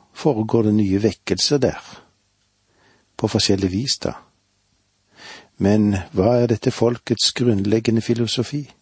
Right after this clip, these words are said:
Det vil igjen komme en tid over det folket der Gud sier,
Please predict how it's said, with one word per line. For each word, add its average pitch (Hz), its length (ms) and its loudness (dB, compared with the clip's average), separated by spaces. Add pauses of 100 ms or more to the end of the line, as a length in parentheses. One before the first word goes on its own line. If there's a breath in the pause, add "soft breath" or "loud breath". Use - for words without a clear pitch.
(2000 loud breath)
Det 90 80 2
vil 104 240 2
igjen 120 320 2
komme 120 300 2
en 117 100 -4
tid 135 560 -4
over 95 240 4
det 101 160 0
folket 110 520 -2
der 90 120 2
Gud 92 240 -2
sier, 87 400 -2